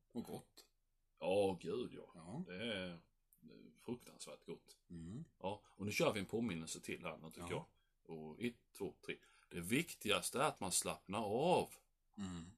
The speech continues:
Speaker 2: Mm, och
Speaker 1: Även
Speaker 2: tar
Speaker 1: när man grillar.
Speaker 2: Ja, och att man tar dagarna som de kommer.
Speaker 1: Ja.
Speaker 2: Ja.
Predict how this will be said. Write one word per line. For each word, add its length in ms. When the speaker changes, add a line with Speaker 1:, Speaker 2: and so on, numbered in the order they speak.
Speaker 2:
Mm, 240
och 140
Speaker 1:
Även 160
Speaker 2:
tar 80
Speaker 1:
när 120
man 180
grillar. 380
Speaker 2:
Ja, 380
och 100
att 60
man 140
tar 120
dagarna 500
som 180
de 120
kommer. 460
Speaker 1:
Ja. 180
Speaker 2:
Ja. 300